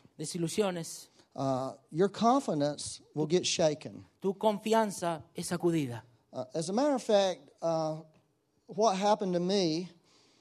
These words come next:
Speaker 2: uh, when we were going through a really hard time several years ago in
Speaker 1: Y
Speaker 2: this church,
Speaker 1: honestamente, lo que me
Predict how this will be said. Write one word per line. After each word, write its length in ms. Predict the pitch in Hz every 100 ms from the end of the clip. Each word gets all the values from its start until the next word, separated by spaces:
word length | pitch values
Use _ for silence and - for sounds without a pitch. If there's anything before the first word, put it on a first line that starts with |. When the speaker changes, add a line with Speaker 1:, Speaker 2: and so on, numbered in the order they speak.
| _ _ _ _ -
Speaker 2:
uh, 120 | 160
when 260 | 165 165 170
we 140 | 190
were 100 | 185
going 240 | 170 175 165
through 120 | 170
a 40 |
really 280 | 147 175 175
hard 260 | 165 170 156
time 400 | 165 160 151 147
several 320 | - 156 143
years 300 | 139 156 139
ago 440 | 131 120 117 120 120 113
in 100 | -
Speaker 1:
Y 40 | 135
Speaker 2:
this 120 | 131
church, 560 | - 156 123 139 - - _ _ -
Speaker 1:
honestamente, 560 | 156 156 160 165 170 175
lo 120 | 151
que 100 | 147
me 140 | 147